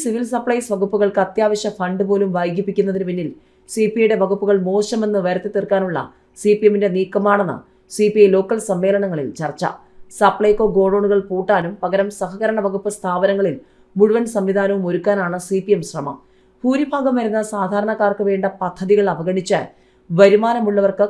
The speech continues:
കൂടുതൽ വരുമാനം ലഭിക്കുന്ന നടപടികളാണ് സി പി എം നടപ്പാക്കുന്നതെന്ന വിമർശനവും സമ്മേളനങ്ങളിൽ ശക്തമാണ്. കമ്മ്യൂണിസ്റ്റ് ആദർശത്തിന് വിരുദ്ധമാണ് സർക്കാരിന്റെ പല നടപടികളും. സിവിൽ സപ്ലൈസ് മുഖേന അരിയും പലവ്യഞ്ജനങ്ങളും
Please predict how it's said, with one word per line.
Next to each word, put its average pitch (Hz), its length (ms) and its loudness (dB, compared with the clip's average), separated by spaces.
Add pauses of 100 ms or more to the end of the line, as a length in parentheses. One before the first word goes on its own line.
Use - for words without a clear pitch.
കൂടുതൽ 202 300 2 (100)
വരുമാനം 208 440 0
ലഭിക്കുന്ന 185 420 0
നടപടികളാണ് 190 560 0 (420)
സി 208 220 8
പി 208 100 4
എം 190 120 0
നടപ്പാക്കുന്നതെന്ന 202 840 -2
വിമർശനവും 190 480 -2 (140)
സമ്മേളനങ്ങളിൽ 185 640 -2 (160)
ശക്തമാണ്. 165 520 -4 (540)
കമ്മ്യൂണിസ്റ്റ് 254 520 0 (200)
ആദർശത്തിന് 220 560 -4
വിരുദ്ധമാണ് 190 460 0 (100)
സർക്കാരിന്റെ 190 500 0
പല 180 240 0
നടപടികളും. 156 460 -8 (420)
സിവിൽ 220 200 4 (100)
സപ്ലൈസ് 226 380 -2
മുഖേന 214 340 -2 (240)
അരിയും 202 260 0 (120)
പലവ്യഞ്ജനങ്ങളും 208 640 2